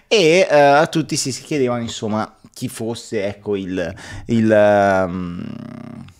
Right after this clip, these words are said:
diciamo, il mittente di questa transazione che ha pagato così tante fee. Bene, che è saltato fuori che è PayPal. In realtà PayPal stesso, in un update proprio di questa notte,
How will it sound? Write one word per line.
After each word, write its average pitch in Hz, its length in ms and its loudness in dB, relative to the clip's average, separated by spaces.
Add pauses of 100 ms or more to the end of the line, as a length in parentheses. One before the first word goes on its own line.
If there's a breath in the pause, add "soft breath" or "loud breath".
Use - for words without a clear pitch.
(140)
diciamo, - 320 -18
il 110 120 -6
mittente 113 800 -2
di 107 80 -4
questa 117 240 -6
transazione 110 680 -4
che 107 140 -4
ha 87 100 -2
pagato 104 480 -4
così 104 200 -6
tante 110 320 -2
fee. 147 240 -4 (240 loud breath)
Bene, 180 340 2
che 165 100 2
è 143 40 2
saltato 160 400 2
fuori 135 420 0
che 127 300 2
è 131 60 0
PayPal. 98 720 -4 (260 loud breath)
In 185 100 4
realtà 208 340 4
PayPal 147 340 2
stesso, 135 720 0
in 117 60 0
un 151 160 0
update 131 640 0
proprio 117 260 -2
di 107 80 -4
questa 120 400 -2
notte, 120 580 -2